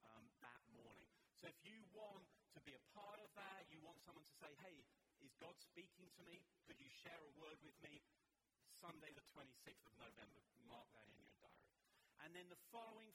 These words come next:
Friday evening, Friday the first of December, um, the prophetic team, which is led by Gareth and Helen Gerner and Sarah Morgan, are gonna be leading evening,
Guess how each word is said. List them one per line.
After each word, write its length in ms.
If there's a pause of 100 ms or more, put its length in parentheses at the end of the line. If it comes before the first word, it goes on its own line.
(100)
Friday 640
evening, 340 (140)
Friday 260
the 220
first 320
of 80
December, 480 (400)
um, 320 (560)
the 80
prophetic 480
team, 160
which 160
is 160
led 160
by 240
Gareth 400
and 80 (160)
Helen 240
Gerner 400 (160)
and 160
Sarah 560 (400)
Morgan, 400 (320)
are 80
gonna 240
be 160
leading 400 (640)
evening, 560